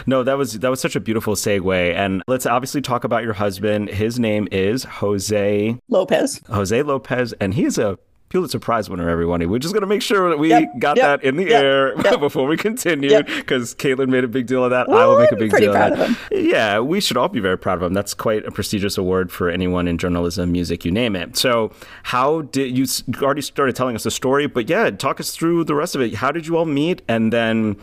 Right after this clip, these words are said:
Speaker 1: it was like, "Yeah, we're, let's do this."
Speaker 2: It's very funny. So, of course, it's through journalism. I'm married. I, my marriage breaks up after two years. I'm single for six or seven years. I date a whole bunch of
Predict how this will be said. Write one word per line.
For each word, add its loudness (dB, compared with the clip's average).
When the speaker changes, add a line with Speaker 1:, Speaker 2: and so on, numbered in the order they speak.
Speaker 1:
it -2
was 0
like, -4
"Yeah, 0
we're, -8
let's -2
do -2
this." -4
Speaker 2:
It's -2
very 2
funny. -2
So, 2
of 0
course, 0
it's -2
through 0
journalism. 2
I'm 4
married. 4
I, 0
my 2
marriage 2
breaks 0
up -2
after -2
two 0
years. 4
I'm 2
single 2
for -4
six 0
or 0
seven 0
years. 4
I 2
date 0
a 0
whole -2
bunch 0
of -4